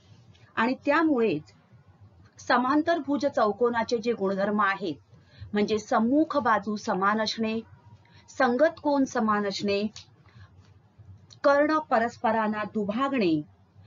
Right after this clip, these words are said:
हे गुणधर्म आयत, समभुज चौकोन आणि चौरस या तिन्ही प्रकारच्या चौकोनांमध्ये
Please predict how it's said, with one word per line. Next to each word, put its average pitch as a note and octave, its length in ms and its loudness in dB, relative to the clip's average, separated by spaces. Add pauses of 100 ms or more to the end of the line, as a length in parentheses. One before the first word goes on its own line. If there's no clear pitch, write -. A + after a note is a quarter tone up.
(220)
हे E4+ 180 0
गुणधर्म A#3+ 720 -2 (600)
आयत, B3 680 0
समभुज A3+ 640 -2
चौकोन A#3 540 0 (280)
आणि G#3 240 -2 (100)
चौरस A3+ 580 -2 (220)
या A3 160 0
तिन्ही B3 500 2
प्रकारच्या G#3 640 -2
चौकोनांमध्ये G3+ 1000 -2